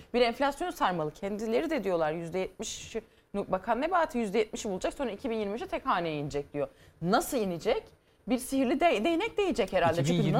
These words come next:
Speaker 2: üç
Speaker 1: nasıl
Speaker 2: Haziran'da
Speaker 1: ineceğini
Speaker 2: işaret etmesi yine seçime endeksli.
Speaker 1: Seçime
Speaker 2: Her
Speaker 1: endeksli,
Speaker 2: şeylerini
Speaker 1: tamam,
Speaker 2: seçime
Speaker 1: onu,
Speaker 2: endeksli
Speaker 1: hadi onu
Speaker 2: yapmışlar ve
Speaker 1: anlıyorum ama
Speaker 2: vadeli yalan söyleniyor.
Speaker 1: tamam, dersi ki şu olacak da inecek. Şimdi o da yok.
Speaker 2: Vadeli
Speaker 1: E,
Speaker 2: yalan.
Speaker 1: tamam da bunun bir sonu yok. Sen tamam asgari ücreti arttır. Peki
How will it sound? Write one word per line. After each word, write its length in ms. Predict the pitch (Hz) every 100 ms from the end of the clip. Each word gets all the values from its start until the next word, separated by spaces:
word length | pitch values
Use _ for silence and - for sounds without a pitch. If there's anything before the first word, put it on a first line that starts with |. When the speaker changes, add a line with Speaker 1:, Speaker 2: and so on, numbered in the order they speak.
| 233
Speaker 2:
üç 60 |
Speaker 1:
nasıl 60 | 415
Speaker 2:
Haziran'da 440 | 156 - - -
Speaker 1:
ineceğini 160 | 262 269
Speaker 2:
işaret 320 | - 165 165
etmesi 300 | 151 - 160
yine 200 | 196 190
seçime 360 | - 151 170 185
endeksli. 440 | 139 107 - 95 -
Speaker 1:
Seçime 340 | - 139 202
Speaker 2:
Her 40 | -
Speaker 1:
endeksli, 140 | 294
Speaker 2:
şeylerini 340 | 190 175 180
Speaker 1:
tamam, 140 | 208 214
Speaker 2:
seçime 200 | 247 190
Speaker 1:
onu, 80 | 185
Speaker 2:
endeksli 200 | 165 185
Speaker 1:
hadi 160 | 156
onu 40 | 131
Speaker 2:
yapmışlar 320 | 262 277 208
ve 40 |
Speaker 1:
anlıyorum 400 | 220 277 330 247
ama 220 | 233 415
Speaker 2:
vadeli 340 | 139 156 190 220
yalan 280 | 180 165 196
söyleniyor. 340 | 165 117 180
Speaker 1:
tamam, 140 | 180
dersi 320 | 156 185 - 349
ki 120 | 190
şu 220 | - -
olacak 520 | 226 247 185 165 -
da 60 | 151
inecek. 400 | 147 127 117 104
Şimdi 220 | - 156 -
o 160 | 262 262
da 80 |
yok. 320 | 196 151 381 117
Speaker 2:
Vadeli 340 | 139 151 190
Speaker 1:
E, 20 |
Speaker 2:
yalan. 220 | 190 127
Speaker 1:
tamam 340 | 107 254 339 339
da 140 | 240
bunun 320 | 240 269 294
bir 80 | 226
sonu 300 | 240 311 370
yok. 200 | 214 196
Sen 220 | - 240
tamam 220 | 247 - -
asgari 260 | - 262
ücreti 260 | 214 175 143
arttır. 340 | 123 - 240 -
Peki 320 | 262 202